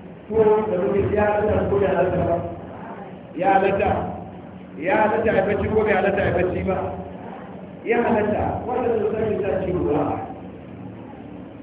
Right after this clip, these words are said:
To idan shari'a ta ce ba za mu ba ni, to ba wai tana son ka yi wannan abu bane ko tana kiran ka kai.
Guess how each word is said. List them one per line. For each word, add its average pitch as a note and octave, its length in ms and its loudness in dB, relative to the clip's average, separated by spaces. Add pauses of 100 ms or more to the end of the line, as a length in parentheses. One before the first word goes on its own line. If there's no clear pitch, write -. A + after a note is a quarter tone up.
(580)
To G3 140 -4 (140)
idan A#3 420 4
shari'a G#3 340 2
ta - 120 0 (160)
ce F3+ 180 2
ba - 180 0
za F#3 260 2
mu D#3+ 200 0
ba D#3 160 2
ni, D3 240 0 (760)
to D3+ 120 -6
ba D#3 80 2
wai E3 200 4
tana F3+ 340 0
son E3+ 200 0
ka - 80 -2
yi D#3+ 140 0
wannan E3 320 2
abu D#3 240 -2
bane D#3 180 2
ko D3+ 140 2
tana D#3 240 0
kiran - 320 0
ka - 100 -4
kai. A#2+ 220 -6